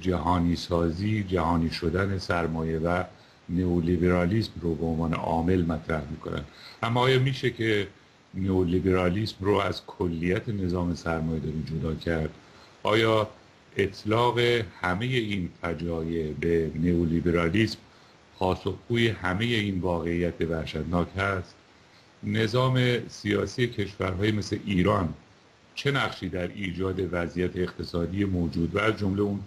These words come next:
فساد گسترده و خانمان براندازی که در کشور مشاهد هستیم ایفا می‌کنه؟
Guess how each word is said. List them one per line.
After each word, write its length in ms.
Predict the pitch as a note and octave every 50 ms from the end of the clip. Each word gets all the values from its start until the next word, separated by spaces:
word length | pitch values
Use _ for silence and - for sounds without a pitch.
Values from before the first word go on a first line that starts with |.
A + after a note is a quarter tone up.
| -
فساد 340 | F2+ E2 - - F#2 G2 G2 G2 G2 F#2+ F2+ - - - - - - _ _ _ - F2 F2 F2
گسترده 600 | F2 E2+ - - - F2+ F2 E2+ E2+ D#2 F2+ F#2
و 260 | F#2+ G2 G2 F#2+ F2+ - - - - - - - - -
خانمان 680 | - - - - F2 F2 F2 F2 F2 F2 F2 E2+ E2 D#2
براندازی 640 | E2 E2+ E2+ E2+ E2 D#2+ D#2+ F2 F#2 A2+ G#2+ G#2+ G2+
که 280 | - - - E2+ E2 D#2
در 260 | E2 E2 D#2+ D#2+ D2+
کشور 460 | C#2 - - D#2+ - - - F2 E2
مشاهد 520 | D#2+ D#2+ D#2 - - E2 D#2 D#2+ D#2 -
هستیم 320 | D#2+ D#2+ - - - F#2+ F2+
ایفا 300 | F2 - - - D2+ C#2+
می‌کنه؟ 320 | C#2+ C#2+ - - G1+ -